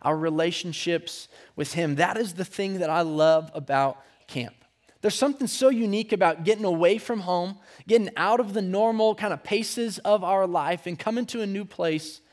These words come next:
away from the distractions, away from all the hustle of life and just getting to be here in the presence of God. And that's what I'm excited about. Specifically this week, one of the things that we're gonna be doing is we're gonna be diving into the book of Daniel together.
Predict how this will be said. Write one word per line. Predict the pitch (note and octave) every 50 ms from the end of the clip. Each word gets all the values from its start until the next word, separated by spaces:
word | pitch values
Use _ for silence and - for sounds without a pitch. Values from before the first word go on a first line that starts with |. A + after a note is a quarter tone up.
| _ _ _ - _ _ _
away | - C3+ C#3+ F3 G3 A3+
from | A3 - C4+ -
the | A3+
distractions, | G3+ F#3 - - G3 F#3 F3 E3+ F3 - - - F3+ F3 F3 F3 - - - _ _ _ _ _ _ - -
away | D3 D3+ F#3 G#3 A3+
from | A3 - A3 G3+
all | F#3+ G3 G3+
the | F#3 F#3
hustle | E3+ E3+ F3+ F3+ - - - F#3 F3+ F3
of | E3+ E3 D#3 D3+
life | D#3 D#3 D3+ D3 D3 D3 - - -
and | E3 D#3 D3+
just | C#3 F3 G3+ G3 -
getting | - G#3 F#3+ G3 F3+
to | - F3+
be | D#3 C#3+ E3 E3+
here | D3+ D3+ D3+ D3 C#3+ C#3 C3+ - - - - - _
in | - F#3 G3 A3
the | G#3+ G3+
presence | F#3 - F3 D#3+ D#3+ D3+ D3+ D#3+ D#3+ D#3 D#3 - - - - - - - - _
of | - C3+ C3 B2+
God. | C3+ C3 B2+ B2 A#2+ A2+ - C#3+ - _ - - - _ -
And | C#3 D3+ C#3+
that's | E3 F3+ G#3 A3 - -
what | G#3 F#3
I'm | E3+ E3 E3 E3 D#3+ C#3+
excited | - C#3 - - - C#3 C3+ C3+ B2+ B2
about. | A#2 A#2 G2+ G#2 - - _ _ _ _ _ _ _ _ _ _
Specifically | - - - - A3+ - - - D4 D#4 D4+ D4+ C4+ - G3 G3+ G3
this | D#3+ G#3 A#3+ - -
week, | A3+ A#3 A3+ D#3+ E3+
one | G#3+ A#3 A#3
of | A3
the | G#3 G#3
things | - - G#3+ A3 -
that | A#3 G#3+
we're | G3+ G3+
gonna | G3 G3 G3
be | F#3+
doing | F3 E3+ F#3+ G3 G3
is | F#3+ D3 D#3
we're | G3+
gonna | G#3+ B3
be | B3 A#3
diving | F#3 D#3 F#3 F3 F#3 A3 A#3+ A#3 A#3 A3
into | A3+ A3+ - -
the | A3 F#3+
book | F3 D#3+ G3+ G3+ -
of | F#3 D#3 D3
Daniel | C#3 E3+ E3+ F#3 F#3+ G3 F#3 E3+ D3
together. | C3 - - B2+ B2+ A#2 - -